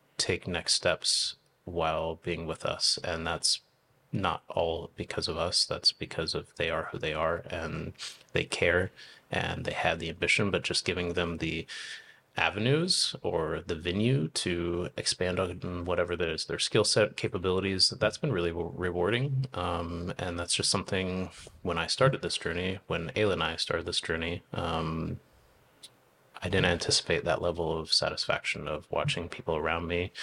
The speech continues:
uh, evolve, um,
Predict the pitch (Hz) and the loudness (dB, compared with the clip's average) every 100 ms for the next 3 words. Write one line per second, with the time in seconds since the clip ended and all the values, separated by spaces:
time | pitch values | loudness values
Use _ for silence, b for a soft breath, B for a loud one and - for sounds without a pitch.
0 | B B B B - 85 80 78 78 - | B B B B -4 0 2 2 2 0
1 | 87 80 78 87 - - - - 92 82 | 2 4 6 4 2 -6 -10 -2 2 4
2 | 78 78 78 80 | 2 0 -2 -2